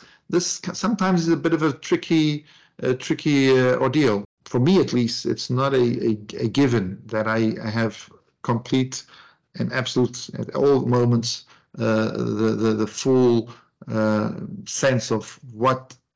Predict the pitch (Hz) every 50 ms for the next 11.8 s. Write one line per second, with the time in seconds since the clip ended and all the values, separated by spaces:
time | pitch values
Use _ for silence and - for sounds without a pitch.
0 | _ 123 127 127 127 127 - - - - - - - 226 226 147 123 127 117 -
1 | - - 127 117 117 120 123 131 131 - - 127 127 127 123 127 131 - - -
2 | 123 127 156 160 - - 131 127 - - 127 123 123 123 127 131 127 - - -
3 | _ - - - - 123 131 151 156 143 127 - 139 131 131 127 127 117 135 -
4 | - - 139 135 117 110 107 101 - - - - - - - - - 120 120 -
5 | 117 117 113 - 131 135 131 127 - - 127 117 - - 117 113 - 120 117 113
6 | 113 104 - 117 113 113 - - - - - - - - _ - - 113 110 117
7 | 120 120 - 117 - - - - 110 107 - - 113 107 107 107 - - - _
8 | _ - - 104 - - 120 104 101 - 113 - - - 113 104 - - - -
9 | - - - _ - 151 170 202 220 190 - - 190 185 175 160 147 - - 143
10 | 139 123 - - - - _ _ _ _ _ _ _ _ _ _ - 147 139 156
11 | 175 196 196 180 165 156 151 151 156 151 135 120 120 113 - -